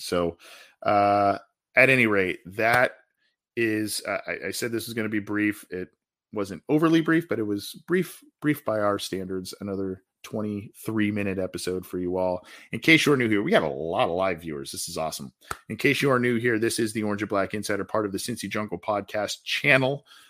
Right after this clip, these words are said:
on the audio side of things. So if you like the audio, you can subscribe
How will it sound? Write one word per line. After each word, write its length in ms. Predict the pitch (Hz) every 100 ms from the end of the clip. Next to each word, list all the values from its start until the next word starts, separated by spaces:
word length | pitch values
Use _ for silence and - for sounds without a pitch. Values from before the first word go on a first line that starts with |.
| _ -
on 80 | 104
the 120 | 104
audio 280 | 110 113 107
side 260 | - 110
of 80 | 104
things. 260 | 110 107 104
So 200 | 101 98
if 180 | 92 107
you 580 | 104 107 107 107 107 - 98
like 260 | 101 104
the 120 | 101
audio, 520 | 104 117 120 117 117 117 _ _
you 140 | 98 98
can 440 | - 101 98 98 -
subscribe 640 | - 87 - 107 104